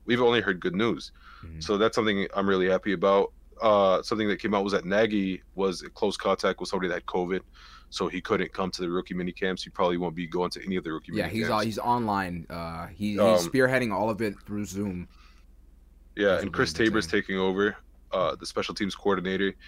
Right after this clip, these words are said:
Speaker 1: He's taking over for, uh, leading the rookie minicamp. So hopefully he does well,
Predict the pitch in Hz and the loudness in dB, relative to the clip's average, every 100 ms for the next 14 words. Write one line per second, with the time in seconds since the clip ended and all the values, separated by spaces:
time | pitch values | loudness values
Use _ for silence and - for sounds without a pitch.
0 | - - - - 110 117 - 101 98 92 | -20 -20 -20 -8 -4 -2 -2 -2 0 0
1 | 87 92 90 85 - 90 87 85 85 85 | 0 0 -2 -2 -2 0 2 0 0 0
2 | 85 82 85 - - - 95 92 87 92 | 0 -2 -4 -10 -20 -4 2 4 4 2
3 | 95 92 90 92 87 85 80 82 104 101 | 0 0 0 2 2 0 -2 -4 -8 -6
4 | 90 90 - 95 95 - - - - - | -6 -4 -2 -2 -4 -10 -20 -20 -20 -4
5 | 98 92 90 90 - 117 - 98 101 98 | 2 4 4 0 0 0 2 0 0 0
6 | 87 90 90 92 | 2 4 4 4